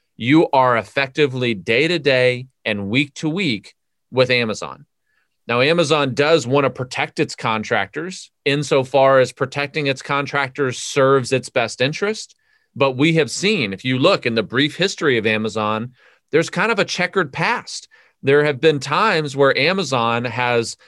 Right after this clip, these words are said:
wholesale dismissed contractors and not necessarily provided a great reason why. So Amazon, the way to think about it is it's kind of like a high-paying job. You don't have anything that you have equity in. It's just effective compensation.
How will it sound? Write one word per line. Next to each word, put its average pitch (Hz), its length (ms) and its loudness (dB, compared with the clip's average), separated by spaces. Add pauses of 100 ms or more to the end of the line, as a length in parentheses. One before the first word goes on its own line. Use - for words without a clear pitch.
(120)
wholesale 170 1040 4
dismissed 135 1000 -2
contractors 117 960 -4 (460)
and 156 320 0
not 190 200 -2
necessarily 190 540 0
provided 170 480 0
a 151 40 2
great 147 280 2
reason 151 340 -2
why. 160 420 -2 (500)
So 139 280 2
Amazon, 160 800 2
the 135 80 4
way 147 160 4
to 156 80 0
think 160 260 -2
about 117 300 0
it 117 180 -2
is 107 100 -6
it's 120 160 -6
kind 190 280 -2
of 156 80 -4
like 156 240 2
a 113 60 -2
high-paying 131 720 0
job. 87 380 -4 (440)
You 120 100 -2
don't 190 200 2
have 185 160 0
anything 147 360 0
that 127 160 -4
you 135 100 4
have 113 120 2
equity 117 440 -2
in. 123 260 -4 (280)
It's 214 160 -4
just - 340 0 (160)
effective 175 440 -2
compensation. 131 720 0